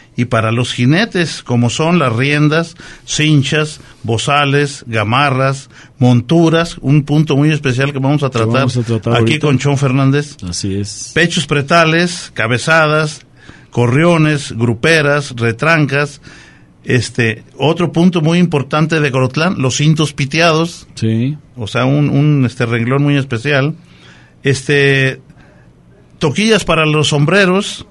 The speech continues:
Speaker 1: galones, este, y talabartes.
Speaker 2: Talabartes.
Speaker 1: Talabartes.
Speaker 2: ¿Qué entendemos por talabartes?
Speaker 1: Mira, la pal-, la palabra talabartería proviene de la palabra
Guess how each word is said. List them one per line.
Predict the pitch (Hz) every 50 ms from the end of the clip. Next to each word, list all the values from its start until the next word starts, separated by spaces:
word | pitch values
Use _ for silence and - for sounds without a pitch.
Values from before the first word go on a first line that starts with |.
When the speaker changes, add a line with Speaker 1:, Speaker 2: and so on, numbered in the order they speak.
| - - - -
Speaker 1:
galones, | - 120 127 143 170 185 190 175 170 170 175 170 - - - - - - - - - - - -
este, | - 135 131 - - - - 135 131 131 131 -
y | 147 139
talabartes. | - 156 143 143 143 151 190 233 247 - - 175 151 - - - - - - _ _ - - - - - - - - - - - - - - - - -
Speaker 2:
Talabartes. | - 110 110 110 110 117 123 123 117 117
Speaker 1:
Talabartes. | - 117 110 110 110 113 131 151 170 165 - 135 123 117
Speaker 2:
¿Qué | - 135
entendemos | 147 143 - 165 156 151 143 147 151 156 151 147
por | - 135 127
talabartes? | 127 131 123 120 117 117 117 113 107 95 - - 82 - - - - - - -
Speaker 1:
Mira, | 143 160 170 160 139 123 123 -
la | 135 135 135 135
pal-, | 139 147 165 156
la | 151 143 147 143 139
palabra | 147 151 170 202 220 226 220
talabartería | - - 175 170 165 156 156 156 139 - 165 160 170 190 196 180 165 165 165 - - -
proviene | 139 135 139 139 151 160 165 170 165
de | 147 135
la | 131 123
palabra | 131 127 123 135 147 156 156 156 156 156 156 -